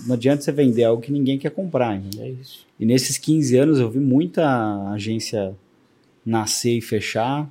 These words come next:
Speaker 1: agências que já existiam fechando,
Speaker 2: Uhum.
Speaker 1: porque o cara tava viciado em algum modelo, algum
Speaker 2: É isso.
Speaker 1: Eu acho que, assim, ó, meu maior medo, aquilo que eu acordo todo dia, é pensando se eu tô,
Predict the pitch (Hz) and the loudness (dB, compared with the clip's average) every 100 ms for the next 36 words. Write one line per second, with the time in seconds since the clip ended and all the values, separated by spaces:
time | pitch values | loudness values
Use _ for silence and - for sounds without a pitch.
0 | _ 104 104 123 - 117 120 117 110 - | _ -8 -2 -2 -2 -4 -2 -2 -4 -8
1 | 123 110 113 - - 120 139 147 147 _ | -6 -6 -6 -6 -4 -2 0 -2 -6 _
2 | 104 104 101 110 113 - 123 131 123 135 | -18 -18 -14 -8 -4 -2 -2 0 0 0
3 | 135 131 139 135 - 131 131 135 139 135 | -2 -4 -6 -6 -2 0 0 0 0 0
4 | 120 135 135 113 113 120 131 127 127 131 | 0 0 0 0 0 0 0 -2 -4 -6
5 | 131 123 101 117 123 104 98 - - _ | -14 -14 -6 -4 -2 -4 -6 -12 -20 _
6 | _ _ - 117 117 117 123 - 143 - | _ _ -2 0 0 0 -2 0 -2 0
7 | 127 107 104 117 123 123 117 143 147 120 | 0 0 0 0 2 2 2 2 2 2
8 | 127 147 151 165 - - 110 101 123 113 | 2 2 0 -4 -8 -8 -8 -2 -2 -2
9 | 127 117 120 110 107 - 127 123 135 147 | -2 -4 -8 -10 -6 2 4 4 -2 -2
10 | 147 101 110 139 147 - _ _ _ _ | -2 -2 0 0 -2 -8 _ _ _ _
11 | _ _ - 107 104 139 131 135 - 131 | _ _ -4 -4 2 4 6 4 2 2
12 | 139 139 - - 127 127 127 123 127 127 | 2 0 -6 0 2 2 0 0 0 0
13 | 123 120 | -2 -4